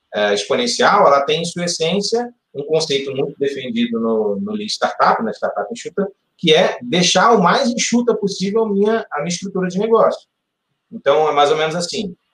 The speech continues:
É, eu tenho uma empresa de consultoria. Pra que que eu vou ter um escritório se eu tô o tempo inteiro em contato com o meu cliente?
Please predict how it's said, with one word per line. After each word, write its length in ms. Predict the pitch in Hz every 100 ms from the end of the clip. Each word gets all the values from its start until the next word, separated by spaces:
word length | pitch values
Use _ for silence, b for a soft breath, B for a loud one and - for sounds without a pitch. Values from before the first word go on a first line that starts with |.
| _ _ 113
É, 460 | 107 107 104 101
eu 140 | 127 135
tenho 140 | 165
uma 60 | 190
empresa 180 | 185 175
de 60 |
consultoria. 760 | 190 175 - 196 143 117 101 180 _ _ _
Pra 120 | -
que 80 | 214
que 80 | 208
eu 60 | 226
vou 100 | 226
ter 80 |
um 80 | 214
escritório 640 | 202 202 175 180 190 208 214
se 120 | 190
eu 100 | 185
tô 160 | 185
o 80 | 180
tempo 220 | 202 202
inteiro 480 | 208 175 180 196 190 _ _ -
em 160 | 180
contato 460 | 180 180 170 165 -
com 80 | 165
o 20 |
meu 140 | 165
cliente? 640 | 165 - 208 185 - -